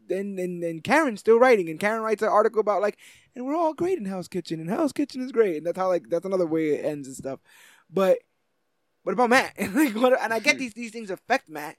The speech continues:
Speaker 2: Yeah.
Speaker 1: and we get to see how the choices that he makes. Um, you know, the biggest crux of this is the idea of d-, because you decide you can be the juror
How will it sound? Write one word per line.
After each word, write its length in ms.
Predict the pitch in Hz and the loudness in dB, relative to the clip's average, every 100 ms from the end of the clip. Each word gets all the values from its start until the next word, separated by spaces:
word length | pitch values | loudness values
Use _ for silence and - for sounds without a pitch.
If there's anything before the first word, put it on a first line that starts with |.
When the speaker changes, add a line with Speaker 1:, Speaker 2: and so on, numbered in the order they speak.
| _ | _
Speaker 2:
Yeah. 200 | 135 113 | -14 -10
Speaker 1:
and 100 | 190 | -8
we 60 | 202 | -4
get 140 | 214 | -4
to 60 | 196 | -6
see 160 | 214 | -10
how 260 | 190 185 160 _ _ - | -4 -2 -2 _ _ -14
the 80 | 151 | -10
choices 340 | - 214 202 | 0 0 0
that 100 | 165 | -4
he 100 | 151 | -4
makes. 340 | 143 143 147 - _ _ _ - | -10 -12 -14 -18 _ _ _ -10
Um, 300 | 160 151 147 | -8 -8 -10
you 120 | 156 | -10
know, 180 | 151 147 | -8 -10
the 240 | 151 180 | -2 -2
biggest 560 | 156 175 233 220 208 - | 0 4 4 4 -2 -2
crux 320 | - 240 - | 0 0 0
of 140 | 160 | -8
this 340 | 156 151 143 - _ _ _ _ | -8 -10 -10 -18 _ _ _ _
is 200 | 170 156 | -12 -12
the 200 | 143 165 | -10 -10
idea 400 | 151 160 151 160 | -8 -10 -6 -6
of 320 | - 147 143 - _ _ _ _ 147 | -4 -6 -10 -12 _ _ _ _ -20
d-, 100 | 131 - _ 143 | -18 -18 _ -12
because 460 | 143 180 220 214 160 | -8 -2 2 2 0
you 140 | 196 | -12
decide 420 | 185 180 202 185 175 | -12 -10 -6 -4 -6
you 80 | |
can 200 | 175 160 | -10 -14
be 180 | 156 165 | -10 -6
the 120 | 151 | -6
juror 460 | 139 156 165 139 135 | -6 -2 0 0 -4